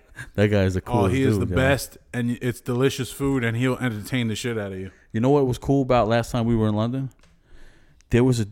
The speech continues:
Speaker 1: we were hanging out away from the show at some other bar. Nothing to do with the show. But there was a Hasidic Jew partying with everybody.
Speaker 2: <laughs>
Speaker 1: Like, Craig's drunk out of his mind, singing, dancing.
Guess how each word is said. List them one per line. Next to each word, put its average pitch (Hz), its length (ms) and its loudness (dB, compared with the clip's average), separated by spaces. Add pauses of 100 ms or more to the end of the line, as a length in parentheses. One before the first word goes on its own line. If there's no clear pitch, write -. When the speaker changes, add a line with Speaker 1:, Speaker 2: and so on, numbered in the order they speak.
Speaker 1:
we 117 160 6
were 110 120 6
hanging 135 300 4
out 123 140 4
away 113 200 4
from 123 160 -2
the 110 60 -2
show 107 260 -4
at 98 80 -4
some 98 280 -4
other 98 360 0
bar. 90 360 -6 (320)
Nothing 104 180 -2
to 98 60 -2
do 95 120 0
with 90 120 0
the - 80 -12
show. - 280 -6 (1000)
But 104 160 4
there 143 160 6
was 120 160 2
a 107 280 2
Hasidic 147 500 4
Jew 143 420 4 (680)
partying 240 380 8
with 208 120 8
everybody. 147 680 4 (480)
Speaker 2:
<laughs> - 20 -16 (840)
Speaker 1:
Like, 180 160 4
Craig's 190 400 4
drunk 156 400 4
out 143 120 6
of 123 60 4
his 110 120 2
mind, 160 360 6
singing, 151 400 2
dancing. 156 600 2